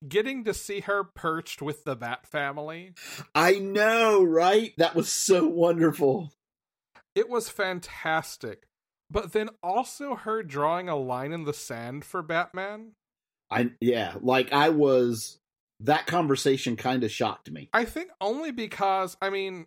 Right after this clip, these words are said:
Speaker 1: it shocked me too for a couple of reasons. One, no one really talks to him that way. Dick a little bit maybe, but Dick
Speaker 2: Right.
Speaker 1: still,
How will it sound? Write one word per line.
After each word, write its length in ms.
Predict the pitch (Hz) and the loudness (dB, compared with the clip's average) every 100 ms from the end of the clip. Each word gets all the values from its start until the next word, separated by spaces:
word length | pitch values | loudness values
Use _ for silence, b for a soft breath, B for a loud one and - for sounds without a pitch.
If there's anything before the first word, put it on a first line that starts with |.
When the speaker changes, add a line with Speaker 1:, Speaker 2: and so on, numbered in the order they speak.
| _ | _
Speaker 1:
it 100 | 214 | -8
shocked 380 | 202 247 277 277 | -4 0 0 -2
me 180 | 220 196 | -10 -12
too 240 | 175 240 | -12 -14
for 200 | 208 190 | -8 -6
a 40 | 180 | -4
couple 240 | 196 185 | -6 -8
of 80 | 170 | -8
reasons. 300 | 151 147 139 | -10 -12 -10
One, 320 | 220 240 214 _ _ _ | -8 -8 -12 _ _ _
no 220 | 165 185 285 | -6 -2 -2
one 300 | 349 311 208 | -2 -4 -6
really 320 | 202 208 190 | -6 -4 -6
talks 520 | - - 139 - - | -8 -8 -8 -8 -18
to 160 | - 120 | -14 -12
him 100 | 113 | -12
that 200 | 113 - | -14 -10
way. 200 | 151 156 131 | -10 -10 -8
Dick 260 | 190 240 254 | 0 0 0
a 100 | 226 | -2
little 380 | 202 165 165 180 | -2 0 0 0
bit 240 | 151 160 151 | -2 -8 -8
maybe, 640 | 139 135 135 151 180 202 | -8 -6 -6 -8 -12 -14
but 340 | - 170 175 127 | -10 -12 -12 -6
Dick 120 | 170 | 2
Speaker 2:
Right. 160 | 131 110 | 2 2
Speaker 1:
still, 640 | - 160 156 156 151 147 | -4 -6 -4 -4 -4 -8